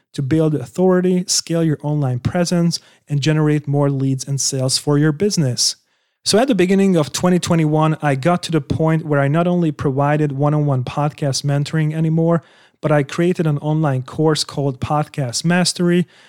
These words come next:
I launched my new podcast called Podcast Interview Mastery,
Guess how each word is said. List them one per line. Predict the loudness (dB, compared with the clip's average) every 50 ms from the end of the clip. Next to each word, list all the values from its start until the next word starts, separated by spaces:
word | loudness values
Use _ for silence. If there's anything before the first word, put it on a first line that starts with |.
| _ _ _
I | -4 -2 0
launched | 0 0 0 0 0 -2 -2 -2
my | -2 0 0
new | 2 2 2 2 0
podcast | 0 -4 -6 -2 0 0 0 -2 -2 -4 -2 -2 0 -2 -4
called | -6 -4 -4 -4 -4 -4
Podcast | -4 -2 -2 -4 -4 -4 -4 -4 -2 -2 -4 -2
Interview | -2 -2 -2 -2 -2 -2 -2 -2 -2
Mastery, | 0 0 0 2 0 0 -2 -2 -2 0 0 0 -2